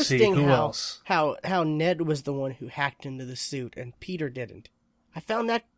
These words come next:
Speaker 2: I found that kinda weird.
Speaker 1: Yeah, a little bit.
Speaker 2: 'Cause Peter's, you know,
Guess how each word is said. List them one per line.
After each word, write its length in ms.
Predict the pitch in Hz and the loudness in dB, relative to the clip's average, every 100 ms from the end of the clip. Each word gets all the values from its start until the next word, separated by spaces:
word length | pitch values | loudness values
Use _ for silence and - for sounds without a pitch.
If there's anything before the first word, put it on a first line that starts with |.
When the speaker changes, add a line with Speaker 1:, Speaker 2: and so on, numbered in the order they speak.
| _ _ - | _ _ -6
Speaker 2:
I 100 | 190 | -2
found 300 | - 277 277 | 4 6 8
that 220 | 277 269 | 6 6
kinda 240 | - 262 214 | 2 0 2
weird. 480 | 170 190 135 90 - _ _ _ - 247 | 0 0 -2 -4 -14 _ _ _ -16 -10
Speaker 1:
Yeah, 540 | 175 226 220 208 190 170 | 0 4 4 6 4 2
a 60 | |
little 160 | 202 196 | 2 4
bit. 300 | 160 160 170 - - _ _ | 4 4 2 -6 -20 _ _
Speaker 2:
'Cause 140 | - - | -12 -12
Peter's, 560 | - 233 220 - - - | -10 -6 -6 -6 -12 -8
you 120 | 180 | -2
know, 200 | 170 147 | 0 0